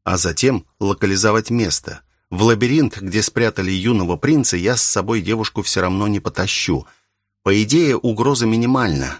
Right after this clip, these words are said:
Конечно, возможны сюрпризы, но всех вариантов учесть нельзя, особенно в таком рейде.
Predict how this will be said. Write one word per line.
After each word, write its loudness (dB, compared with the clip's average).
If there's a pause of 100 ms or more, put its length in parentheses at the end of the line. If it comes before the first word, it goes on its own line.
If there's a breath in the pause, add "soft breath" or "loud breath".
Конечно, 0
возможны 0
сюрпризы, 0
но 2
всех -2
вариантов 0
учесть -4
нельзя, 0 (340 soft breath)
особенно 0
в -12
таком -2
рейде. -6